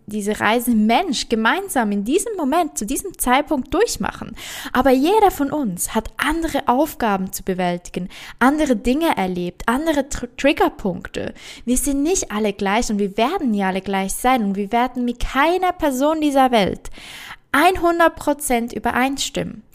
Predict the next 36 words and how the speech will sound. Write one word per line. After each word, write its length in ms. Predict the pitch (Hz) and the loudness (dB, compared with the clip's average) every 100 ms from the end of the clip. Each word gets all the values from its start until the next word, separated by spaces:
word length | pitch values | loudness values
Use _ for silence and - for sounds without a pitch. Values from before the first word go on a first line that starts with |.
| - - - | -20 -20 -8
Und 160 | - 254 | -4 0
das 120 | 269 | 0
ist 200 | 262 - | -2 -8
völlig 340 | - 240 247 254 | 2 2 2 -2
in 140 | 247 | 0
Ordnung. 500 | 269 302 302 185 175 | 2 2 0 -6 -4
Also 220 | 196 196 | -4 -4
so 160 | 208 220 | -4 -4
viele 300 | 220 262 247 | -2 0 2
Menschen, 480 | 208 208 330 - 254 | 2 0 -2 -6 -4
wie 60 | |
es 180 | 226 - | -4 -6
gibt, 300 | 208 214 - | -4 -4 -4
gibt 200 | 208 202 | -6 -4
es 120 | 208 | -4
Real-, 400 | 202 190 202 202 - | -4 -2 -2 -2 -4
Realitäten. 1080 | 214 208 214 240 262 - 190 175 - 190 202 _ _ _ _ _ _ _ - - - - - - - | -4 0 2 0 -2 -2 -2 -4 -10 -14 -14 _ _ _ _ _ _ _ -14 -14 -16 -18 -20 -14 0
Das 200 | 240 - | 0 4
Ding 280 | 392 453 | 2 2
ist, 540 | - 220 302 - - - - _ _ _ _ _ - _ _ _ _ | 2 2 2 -2 -4 -12 -18 _ _ _ _ _ -20 _ _ _ _
wenn 180 | 262 392 | 2 4
man 180 | 381 | 2
anfängt, 640 | - 247 269 - 196 185 - | 2 2 2 0 0 0 -6
sich 220 | 226 - | -6 -2
gegen 240 | 247 240 | -4 0
außen 400 | - 240 294 302 | 4 4 4 -2
zu 160 | 269 240 | -6 -8
zeigen, 680 | - 208 185 190 190 - 214 - _ - | -4 0 2 0 -4 -12 -16 -20 _ -4
dann 220 | 202 190 | -2 2
werden 340 | 202 247 277 - _ | 2 2 -2 -10 _
immer 260 | 220 226 | -2 0
mehr 220 | 226 240 | 0 0
Leute 380 | 226 185 196 - | 0 -2 -2 -4
auf 180 | 190 - | -4 -2
einem 240 | 202 208 214 | -2 -2 -2
aufmerksam. 760 | 180 170 180 - - - - | -2 -2 -6 -10 -10 -10 -10